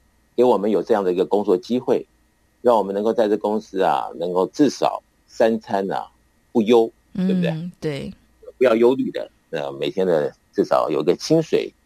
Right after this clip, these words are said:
Speaker 1: 啊，养家活口。
Speaker 2: 嗯。
Speaker 1: 如果真的这么去做着，做着，做着，感念他啊，也不容易的开创了这个公司，
Speaker 2: 嗯哼。
Speaker 1: 产生了这么多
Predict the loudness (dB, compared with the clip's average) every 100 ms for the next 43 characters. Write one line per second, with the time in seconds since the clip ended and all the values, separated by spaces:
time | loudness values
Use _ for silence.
0 | _ -6 -6 -6 -12 -8 -6 0 0 0
1 | -6 -8 -10 -20 _ -8 -4 -4 -6 -12
2 | -16 _ _ _ _ 0 2 2 4 2
3 | 4 2 0 -4 -6 -4 0 0 -2 -6
4 | -6 -4 -4 -4 -6 -14 _ _ 0 2
5 | 2 2 0 -2 -2 0 0 -4 -8 -20
6 | -12 -8 -8 -10 _ 2 2 2 -2 -4
7 | -6 _ _ _ -4 -2 -2 -4 -2 -2
8 | -2 -8 -10 -12 -10 -10 -10 -8 -6 -4
9 | -2 2 2 2 0 2 2 0